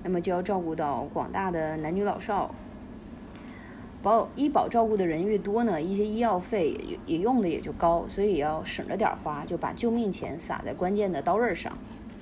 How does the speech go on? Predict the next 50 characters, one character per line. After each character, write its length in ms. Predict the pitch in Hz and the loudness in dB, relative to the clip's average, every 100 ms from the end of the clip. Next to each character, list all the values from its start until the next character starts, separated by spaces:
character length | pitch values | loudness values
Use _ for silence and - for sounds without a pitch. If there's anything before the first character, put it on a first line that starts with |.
| - - - - - - - - - - - - | -14 -16 -14 -14 -14 -14 -14 -14 -14 -14 -14 -8
所 120 | - | 0
以 60 | 269 | 4
在 80 | 240 | 4
医 220 | 247 269 | 4 4
疗 180 | 185 151 | 6 4
方 200 | 175 175 | 2 0
面 260 | 185 143 | 0 0
啊， 140 | 80 - - | -4 -8 -12
是， 180 | - - - - - - | -10 -10 -12 -14 -14 -10
医 140 | 233 262 | 0 0
保 340 | - - - - | 2 0 -2 0
保 260 | - - - | 0 0 -4
出 180 | - 220 | -2 2
了 80 | |
一 160 | 196 180 | 2 0
个 240 | 190 175 | 0 0
互 180 | 190 311 | 0 -2
助 200 | 269 381 | 0 2
的 100 | 180 | 2
社 140 | 170 - | -2 -6
会， 260 | - - | -8 -8
也 140 | - 147 | -6 -2
应 180 | 226 254 | 2 2
了 80 | 226 | 4
那 120 | 233 | 2
句 140 | 220 | 2
老 180 | 214 - | 2 0
话， 320 | - 160 - - | -4 -4 -4 -8
说 180 | - 170 | -10 -8
就 100 | 156 | -6
是 200 | 156 - - - - - - | -6 -8 -10 -14 -14 -14 -14
“只 220 | - 180 190 | -6 -2 2
要 200 | 226 233 | 4 4
人 280 | 233 262 | 4 2
人 420 | 277 285 285 277 226 | 2 4 4 6 6
都 160 | 208 | 4
贡 240 | 190 185 196 | 2 -2 -2
献 240 | 196 190 | 0 0
一 220 | 208 190 | 0 0
点 240 | 170 165 165 | -2 -2 -2
爱， 260 | 185 185 | -4 -6
世 240 | 185 - 180 | -6 -6 -6
界 180 | 180 220 | -2 -2
将 340 | 220 254 254 | -2 -2 -2
变 400 | 240 254 254 247 | -2 -2 -2 -2
成 200 | 240 202 | -4 -4
美 160 | 202 180 | -2 -4
好 120 | 185 | -4
的 140 | 190 196 | -2 -2
人 240 | 175 170 | -2 -4